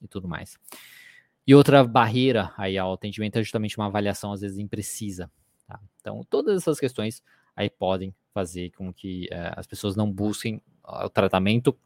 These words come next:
ou com que elas não tenham a intervenção aí necessária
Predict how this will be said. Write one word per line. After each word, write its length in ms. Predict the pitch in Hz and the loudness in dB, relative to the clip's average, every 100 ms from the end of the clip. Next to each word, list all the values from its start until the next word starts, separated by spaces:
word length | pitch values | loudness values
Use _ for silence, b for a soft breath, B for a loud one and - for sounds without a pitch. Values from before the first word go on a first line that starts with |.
| _ _ _ _ _ _ - | _ _ _ _ _ _ -4
ou 80 | 120 | 0
com 120 | 123 | 2
que 80 | 120 | 4
elas 160 | 117 | 4
não 160 | 123 123 | 4 0
tenham 300 | 123 107 107 | 0 0 2
a 40 | |
intervenção 640 | 104 107 107 104 - 92 95 b b b b | 2 2 2 0 0 -2 -2 b b b b
aí 260 | 90 92 98 - | -2 0 -2 -2
necessária 920 | 104 113 - 123 - 90 87 90 85 | 2 2 2 -2 2 2 2 0 -6